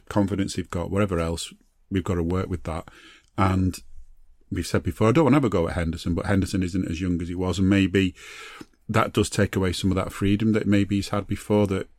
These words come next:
you know, keeping him, as you say, restrained just keeps him in control. And I wonder how much that has played a part, that maybe there's a bit of an acceptance that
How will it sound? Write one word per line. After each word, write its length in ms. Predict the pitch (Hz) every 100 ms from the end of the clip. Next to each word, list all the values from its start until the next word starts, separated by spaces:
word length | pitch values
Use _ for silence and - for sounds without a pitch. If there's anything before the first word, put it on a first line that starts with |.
| -
you 140 | 101
know, 180 | 85 82 _ - - - - - - - - - -
keeping 280 | 107 - 98
him, 100 | 90
as 120 | 85
you 60 |
say, 240 | - 101 90
restrained 500 | 82 - 92 92 87
just 140 | 95
keeps 240 | - 98 98
him 80 |
in 100 | 90
control. 400 | 85 92 101 101
And 80 | 98
I 40 | 101
wonder 260 | 110 107
how 80 | 104
much 280 | 98 - -
that 220 | 98 - - - - - -
has 200 | 104 -
played 280 | - 92 82
a 60 |
part, 280 | - 87 85
that 140 | 87 95
maybe 300 | 101 92 92
there's 200 | 90 82
a 20 |
bit 120 | 95
of 80 | 87
an 80 | 85
acceptance 600 | - - - - - -
that 200 | 87